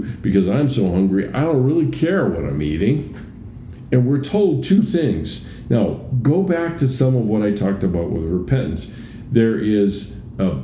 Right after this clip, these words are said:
change in mind, and, and Scripture literally translates that into he came to his senses. And he makes the computation, and he realizes even the slaves are better off than him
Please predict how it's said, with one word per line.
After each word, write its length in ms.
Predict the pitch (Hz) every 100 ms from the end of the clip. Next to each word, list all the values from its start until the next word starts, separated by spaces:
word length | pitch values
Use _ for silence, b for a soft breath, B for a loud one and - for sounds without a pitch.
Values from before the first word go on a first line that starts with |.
| -
change 420 | - 139 180 151
in 180 | 151 127
mind, 440 | 127 123 90 90
and, 480 | 92 101 104 98 101
and 160 | 107 95
Scripture 480 | - 214 214 127 113
literally 560 | 110 196 226 175 165
translates 720 | 131 - 139 135 107 95 87 90
that 220 | 90 87
into 640 | 104 120 110 95 90 B B B -
he 340 | - - 117 110
came 540 | - 151 156 156 151
to 160 | 135 135
his 200 | 123 -
senses. 600 | 120 120 - 90 - - - - - - - - - - - - - B B B B
And 80 | 113
he 80 | 110
makes 360 | 98 143 -
the 120 | 170
computation, 1080 | 131 131 127 120 101 107 101 98 90 85 -
and 100 | -
he 60 | 95
realizes 800 | 87 123 165 113 92 92 85 90
even 380 | - 185 180 156
the 100 | 123
slaves 840 | - - 143 208 180 113 - -
are 120 | 98
better 440 | 95 92 85 82 82
off 220 | 82 -
than 180 | 82 78
him 400 | 92 87 82